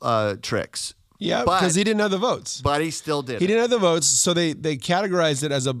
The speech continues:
Speaker 2: as a budget issue, which you only need a majority for.
Speaker 1: Correct. So he
Speaker 2: And,
Speaker 1: did do
Speaker 2: and
Speaker 1: it, though.
Speaker 2: they forced it in.
Speaker 1: Wh-, whether or not you think that's tricky or not, it doesn't matter. He still did it,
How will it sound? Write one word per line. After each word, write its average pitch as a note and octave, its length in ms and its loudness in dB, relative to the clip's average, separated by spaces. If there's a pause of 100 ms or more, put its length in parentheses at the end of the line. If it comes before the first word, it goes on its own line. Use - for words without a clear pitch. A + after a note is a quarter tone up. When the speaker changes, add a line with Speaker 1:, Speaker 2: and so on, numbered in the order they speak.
(100)
Speaker 2:
as C#3 160 -4
a C3+ 80 -2
budget D#3+ 480 -2
issue, D3 380 -2
which B2+ 180 -4
you C#3+ 140 -2
only D3+ 180 -2
need D3 160 -2
a - 20 -4
majority C3 520 -4
for. G#2 260 -12
Speaker 1:
Correct. B2+ 480 -2
So C#3+ 320 0
he E3 180 -6
Speaker 2:
And, C#3 160 0
Speaker 1:
did F3 220 -2
do D#3 140 -2
Speaker 2:
and C3+ 80 0
Speaker 1:
it, A2 100 -4
though. A2 80 -2
Speaker 2:
they C3+ 60 2
forced C3+ 360 -2
it B2 80 -4
in. F#2+ 180 -4
Speaker 1:
Wh-, D#3 340 0
whether E3+ 240 0
or F3 80 -4
not E3 240 -2
you D3+ 100 -8
think D3 220 -8
that's B2+ 180 0
tricky G#3 300 -2
or F3+ 80 0
not, E3 180 2
it D#3 60 -2
doesn't E3 200 -2
matter. B2+ 180 0
He B2+ 140 -2
still C3 280 -2
did G#2 240 -2
it, - 100 -10